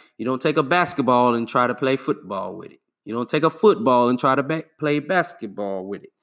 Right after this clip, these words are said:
You understand? So, anyway, in a way, you could look at the balls as some women are basketballs, some women are footballs.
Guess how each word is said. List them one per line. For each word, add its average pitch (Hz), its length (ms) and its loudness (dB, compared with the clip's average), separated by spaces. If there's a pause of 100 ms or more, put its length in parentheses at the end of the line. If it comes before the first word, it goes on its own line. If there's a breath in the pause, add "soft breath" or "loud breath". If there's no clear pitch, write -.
(420 soft breath)
You 123 120 -2
understand? 165 680 2 (240 soft breath)
So, 135 520 2 (500)
anyway, 175 640 6 (460)
in 160 160 4
a 170 180 4
way, 160 340 2 (1040)
you 143 100 -4
could 147 140 -2
look 139 240 0
at 131 180 -4
the 127 60 -6
balls 135 720 0 (260)
as 113 640 -8 (1040)
some 123 280 -2
women 127 220 2
are 139 80 2
basketballs, 151 800 0 (140)
some 110 280 -6
women 104 220 -2
are 101 80 2
footballs. - 760 -6